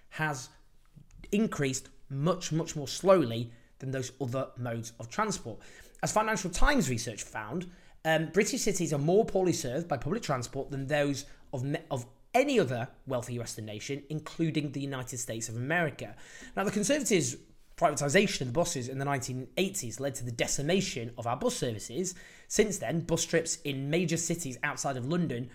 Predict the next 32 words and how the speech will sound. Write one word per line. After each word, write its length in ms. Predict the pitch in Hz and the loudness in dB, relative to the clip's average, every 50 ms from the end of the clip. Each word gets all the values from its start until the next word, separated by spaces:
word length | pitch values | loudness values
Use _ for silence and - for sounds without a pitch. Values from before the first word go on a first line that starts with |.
| - - - - - | -18 -20 -20 -18 -4
collapsed 320 | - 160 160 - - - | -2 0 0 0 -2 -6
from 160 | - 151 139 - | -6 -6 -4 4
two 220 | - - 285 214 | 6 6 6 6
billion, 400 | 165 143 127 123 117 113 117 117 - | 6 4 2 2 -2 -4 -6 -6 -4
um, 220 | 127 123 117 117 117 | -4 -2 -2 -4 -4
a 60 | - 120 | -6 -6
year 280 | 113 127 123 127 120 | -4 -4 -4 -4 -6
to 200 | - - - - | -6 -8 -8 -8
a 40 | 127 | -8
billion 460 | 110 - 170 165 135 113 92 92 85 - - | -2 0 0 0 0 -2 -4 -8 -14 -16 -14
a 60 | 104 | -14
year. 320 | 98 104 101 80 110 147 - - - - - - - | -12 -12 -12 -10 -10 -10 -12 -12 -20 -20 -20 -12 -2
Now, 100 | 175 165 | 0 0
Tories 300 | 170 - 262 285 277 - | 4 4 4 4 4 4
think 180 | - 190 135 127 | 4 2 2 2
they're 140 | 151 147 131 | -2 0 2
being 240 | 147 139 139 139 - - - - - - - - | 2 0 0 -2 -6 -12 -20 -20 -20 -18 -2 2
oh 140 | 165 165 | 4 4
so 200 | 156 - - 135 | 4 4 0 -2
clever 380 | 117 - 113 98 98 110 143 165 - - - - - - - - | -2 -2 -4 -4 -2 -2 -4 -4 -6 -14 -20 -20 -20 -20 -8 0
and 160 | - 131 139 127 | 0 0 0 0
dismissed 500 | 135 - - 160 156 - - - - - | -4 -2 -2 -2 -2 -2 -4 -6 -8 -6
by, 200 | 131 117 117 117 - | -4 -4 -4 -4 -4
you 80 | 147 131 | -6 -6
know, 80 | 113 | -6
dismissing 580 | 107 107 120 117 - - 165 165 156 - 151 139 | -6 -8 -8 -6 -4 0 0 0 0 0 -2 -2
their 140 | 139 139 127 | -2 -2 -2
opponents 520 | 123 - 135 131 131 127 127 123 127 - | -2 -2 -2 -2 -2 -2 -6 -8 -10 -10
as 80 | 120 117 | -8 -8
sneering 600 | - - - 156 160 165 165 165 165 160 147 139 | -6 -6 -2 0 2 2 2 2 2 0 0 0
metropolitan 600 | 147 151 - - 139 123 127 135 127 120 - 117 | -2 -4 -4 -4 -8 -6 -4 -6 -6 -4 -4 -4
elitists 640 | 117 123 127 131 123 - - 127 120 - - - - | -2 -2 -4 -4 -6 -6 -6 -6 -6 -6 -6 -8 -10